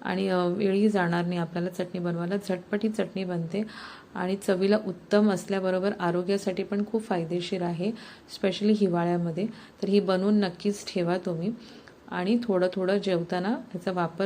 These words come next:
तुम्ही करू शकतात. तर आपल्याला हे तीळ भाजायला जवळजवळ चार ते पाच मिनटं फार फार तर लागतात, जास्त आपल्याला एकदम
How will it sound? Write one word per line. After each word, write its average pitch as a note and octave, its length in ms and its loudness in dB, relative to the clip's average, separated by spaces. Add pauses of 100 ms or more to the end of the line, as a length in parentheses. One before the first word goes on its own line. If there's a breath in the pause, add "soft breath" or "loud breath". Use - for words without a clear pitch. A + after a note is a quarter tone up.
(120)
तुम्ही F#3 160 -2
करू F3 260 0
शकतात. F#3+ 440 -6 (560 loud breath)
तर G3+ 80 2
आपल्याला G3+ 400 4
हे G#3+ 240 4
तीळ G#3+ 280 4
भाजायला G3 440 0
जवळजवळ F#3+ 440 2 (680)
चार F#3+ 360 2
ते A3+ 60 4
पाच G#3 340 4
मिनटं G3 340 0 (460 loud breath)
फार F#3 180 4
फार G3 260 2
तर G3+ 80 4
लागतात, F#3 380 -2 (220)
जास्त F#3 340 -2
आपल्याला G#3 380 2
एकदम G3+ 280 2